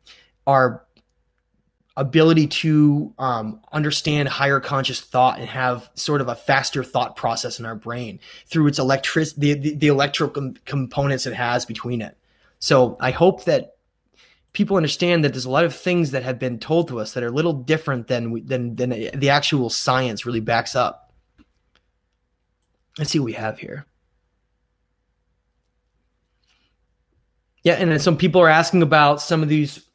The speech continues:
ancient writings and why it's so difficult to find information. This is a battle over information right now. Just please keep that in mind.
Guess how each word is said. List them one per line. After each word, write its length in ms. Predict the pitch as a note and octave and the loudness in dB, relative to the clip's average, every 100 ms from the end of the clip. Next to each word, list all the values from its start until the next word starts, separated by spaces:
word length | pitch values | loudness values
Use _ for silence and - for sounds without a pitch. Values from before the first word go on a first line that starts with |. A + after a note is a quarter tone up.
| - | -6
ancient 320 | D3+ E3+ D3+ | -4 -2 -2
writings 360 | C3+ C3+ C#3 | 0 0 -4
and 140 | C3 B2 | -6 -2
why 220 | B2 B2+ | 0 0
it's 120 | B2+ | 0
so 140 | - C#3+ | -2 -2
difficult 320 | C#3 C3 A#2+ | -2 -4 -6
to 40 | |
find 180 | - C3+ | -2 -2
information. 640 | B2+ B2 B2+ A#2+ A#2+ G#2 - _ _ _ - | -2 -4 -4 -4 -6 -8 -14 _ _ _ 0
This 180 | D#3 | 0
is 120 | G#3+ G3+ | 2 0
a 60 | |
battle 560 | C#3+ G#2+ - C#3 D3 C#3 | 0 -4 2 4 4 4
over 200 | C3 B2+ | 0 -4
information 540 | C3 C3 B2+ A#2+ B2 | -6 -6 -6 -4 -4
right 180 | A2 G#2+ | -6 -6
now. 180 | A2 G2 | -6 -8
Just 300 | G#2 E3+ - | -6 -8 -6
please 300 | - F3 D#3+ | -2 0 0
keep 180 | E3 D3 | -2 -2
that 140 | C#3 | -2
in 80 | A#2+ | -2
mind. 360 | B2 B2+ A2+ | -2 -2 -2